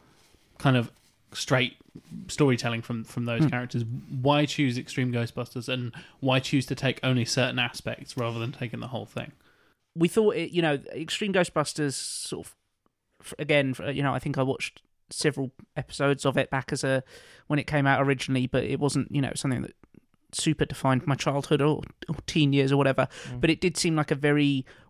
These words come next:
Speaker 2: well done way of continuing that universe and moving the original characters into sort of almost like a legacy position.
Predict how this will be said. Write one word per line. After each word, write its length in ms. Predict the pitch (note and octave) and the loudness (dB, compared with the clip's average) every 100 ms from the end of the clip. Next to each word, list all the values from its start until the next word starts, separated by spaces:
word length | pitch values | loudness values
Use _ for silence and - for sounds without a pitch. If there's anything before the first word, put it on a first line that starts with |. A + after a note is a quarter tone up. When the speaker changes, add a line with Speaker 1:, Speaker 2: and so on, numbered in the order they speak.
| - | -6
Speaker 2:
well 400 | D3+ C#3 C#3+ C#3+ | -4 2 4 4
done 380 | C3+ C#3+ C3+ C3+ | 2 0 2 0
way 260 | C3+ C3 B2+ | 2 0 0
of 140 | B2+ | -6
continuing 800 | - C#3+ C3 - D3 C3+ C3 B2+ | -6 -8 -6 -2 0 0 0 0
that 180 | C3 - | -2 -2
universe 760 | C3+ C3+ B2 F#2 - - - - | -2 -2 -2 -8 -8 -6 -6 -4
and 480 | C3+ B2 B2 B2 - - - - | -4 -2 -4 -6 -8 -20 -20 -12
moving 800 | C#3 C#3 C#3 C#3+ C#3 C3+ B2+ B2 - B2+ | -6 0 2 2 2 0 0 -2 -4 -2
the 360 | C3+ B2+ B2+ | 0 2 0
original 460 | C3 C3+ B2+ C3 B2 | 0 0 0 0 -4
characters 580 | - B2+ B2+ - C3 A#2+ | -2 -2 -2 -2 -4 -2
into 240 | B2 B2 | -4 -2
sort 260 | - - - | -2 -2 -4
of 80 | - | -4
almost 280 | B2 A#2+ | 0 0
like 140 | C3 - | 0 0
a 40 | |
legacy 460 | B2 B2+ B2+ - C3 | 0 0 0 -4 -2
position. 680 | - B2 C3 - C3 B2+ | -2 2 2 2 2 2